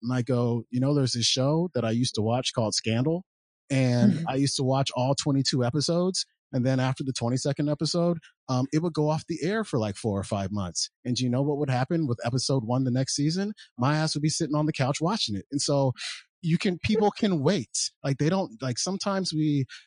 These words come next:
Speaker 1: we think, like, people need us all of the time. Like, consistency is good, but you, they can wait. If it's, if it's
Speaker 2: Mm.
Speaker 1: good for your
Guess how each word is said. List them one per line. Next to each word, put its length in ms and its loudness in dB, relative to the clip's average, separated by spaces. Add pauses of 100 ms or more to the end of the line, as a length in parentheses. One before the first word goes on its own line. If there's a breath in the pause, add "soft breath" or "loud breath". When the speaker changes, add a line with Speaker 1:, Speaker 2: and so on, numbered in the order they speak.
(160 loud breath)
Speaker 1:
we 120 4
think, 180 2
like, 160 0
people 320 -2
need 340 2
us 240 0
all 240 2
of 120 2
the 100 -2
time. 440 -2
Like, 220 -4 (420)
consistency 760 -2
is 160 0
good, 580 0
but 420 0
you, 380 -4 (140)
they 100 0
can 220 -4
wait. 500 -4 (140)
If 160 -2
it's, 200 0
if 160 -2
it's 140 0
Speaker 2:
Mm. 100 0
Speaker 1:
good 200 0
for 140 -6
your 180 -12